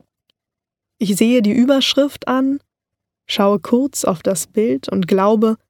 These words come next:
ich bin informiert. Die Quellenlage prüfe ich dabei nur nach Tagesform. Was ziemlich problematisch ist, denn der Wahrheitsgehalt von Social Media News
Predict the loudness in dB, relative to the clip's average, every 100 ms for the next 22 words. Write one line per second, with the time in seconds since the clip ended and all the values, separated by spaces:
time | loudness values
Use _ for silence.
0 | _ -12 -4 -2 0 -2 -2 0 0 -2
1 | -6 -16 _ _ _ _ _ _ _ _
2 | _ _ _ _ _ -10 -6 -2 0 2
3 | 2 2 2 2 0 0 0 2 0 0
4 | -2 0 2 2 2 2 0 -2 -2 0
5 | 0 0 -2 0 2 0 -4 _ _ _
6 | _ _ _ _ _ _ _ _ -6 -4
7 | -2 0 2 0 0 0 2 2 0 -2
8 | -2 -2 0 -2 -4 -12 _ _ _ -4
9 | 0 0 0 -2 0 0 0 0 0 -2
10 | -4 -2 0 -2 -2 -4 -2 0 -2 0
11 | 0 2 2 2 2 2 2 0 -4